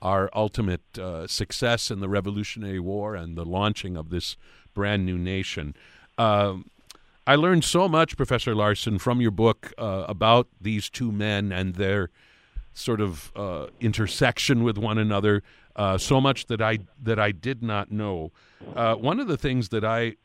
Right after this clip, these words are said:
I especially did not know, I, I had certainly read about how George Washington, one of the sternest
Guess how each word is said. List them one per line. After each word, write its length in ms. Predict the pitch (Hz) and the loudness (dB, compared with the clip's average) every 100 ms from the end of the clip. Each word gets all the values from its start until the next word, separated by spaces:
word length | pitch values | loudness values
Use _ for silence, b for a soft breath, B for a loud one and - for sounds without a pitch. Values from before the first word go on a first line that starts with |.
| - | -10
I 120 | 117 | -6
especially 600 | 117 - - 170 - 127 | -6 -6 -6 -6 -4 -6
did 220 | 95 104 | -6 -6
not 240 | 101 90 104 | -2 -4 -4
know, 320 | 82 71 65 - - b b b b - | -6 -6 -12 -18 -20 b b b b -4
I, 140 | 110 104 | -4 -2
I 120 | 120 | -2
had 200 | 151 107 | -2 -4
certainly 360 | - 151 143 | -4 -2 0
read 260 | 113 120 123 | 2 2 2
about 420 | 117 95 95 92 | 2 0 0 0
how 140 | 107 95 | -2 -4
George 340 | 90 120 98 | -2 -2 -2
Washington, 760 | 104 107 - 110 - 98 90 - b b | -2 -2 -2 -6 -6 -8 -8 -12 b b
one 180 | 101 110 | -4 -4
of 100 | 104 | -2
the 80 | 101 | -2
sternest 880 | - - 151 147 151 127 - - | -2 -2 0 0 0 0 -2 -6